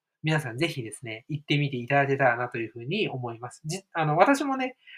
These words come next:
あの、これ以外の店舗も、あの、開拓をしまして、ここ、こちらでもね、お伝えしていきたいなと思いますが、あの、皆さんにはね、あの、先にお伝えしておきまして、私が行くよりも前にね、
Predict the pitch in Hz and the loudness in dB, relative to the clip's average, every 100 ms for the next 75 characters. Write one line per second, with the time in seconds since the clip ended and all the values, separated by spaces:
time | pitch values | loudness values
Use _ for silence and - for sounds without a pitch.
0 | - 156 143 - 233 269 269 151 131 214 | -6 -2 0 4 4 6 4 2 2 2
1 | 170 151 110 - - 170 139 - _ _ | 2 -2 -10 -12 -2 0 0 -4 _ _
2 | 131 113 - - 196 196 180 165 156 160 | -10 -10 2 6 6 4 0 -4 -2 -6
3 | 156 - 139 131 - 143 196 - - 156 | -6 0 2 2 -2 -4 -4 -2 -6 2
4 | 190 180 165 113 117 120 _ - 151 - | 4 4 2 -4 -10 -16 _ -4 -4 4
5 | 151 143 151 147 151 - 147 120 147 143 | 4 4 -4 -6 -2 4 4 2 -4 0
6 | 156 160 156 - 143 196 135 - - - | 0 0 -2 -2 6 6 6 -2 -12 -2
7 | 156 180 220 151 127 127 110 165 208 _ | 0 2 2 0 -4 -6 -4 -4 -4 _
8 | _ 147 139 156 180 170 147 - 156 143 | _ -6 -4 -4 -4 -4 -6 0 0 2
9 | 147 139 151 147 - 269 170 156 160 165 | -4 -6 -6 -8 -4 -2 2 2 2 0
10 | 143 131 190 196 220 156 120 180 190 127 | -4 0 -2 0 -2 -2 0 2 2 0
11 | 151 208 | -8 -8